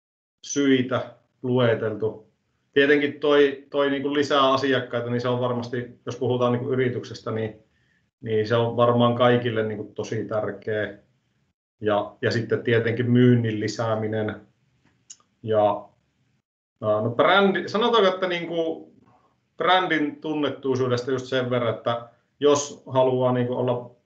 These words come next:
vakavasti otettava yritys, niin, niin, tota, some on kyllä semmoinen, että, että kannattaa ainakin, ainakin niissä, niin kun, ää, missä asiakas on, niin niissä pääkanavissa olla jollakin tavalla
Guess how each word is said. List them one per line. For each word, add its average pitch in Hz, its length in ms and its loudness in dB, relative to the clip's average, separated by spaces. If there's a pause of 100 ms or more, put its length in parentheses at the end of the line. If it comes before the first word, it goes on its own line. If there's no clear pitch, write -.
(320)
vakavasti 117 880 0 (420)
otettava 113 540 -2
yritys, 110 480 -4
niin, 104 400 -8 (440)
niin, 104 200 -12
tota, 110 460 -2
some 127 340 4
on 120 100 4
kyllä 117 180 2
semmoinen, 117 420 0
että, - 400 -8
että 123 160 -6
kannattaa 120 520 2
ainakin, 120 480 0
ainakin 123 380 -4
niissä, 117 280 -4
niin 113 180 -4
kun, 117 320 -6 (840)
ää, 120 240 4
missä 120 340 2
asiakas 123 480 2
on, 117 120 -6
niin 117 160 -2
niissä 120 200 -4
pääkanavissa 120 840 0
olla 113 140 -6
jollakin 117 560 -4
tavalla 104 420 -10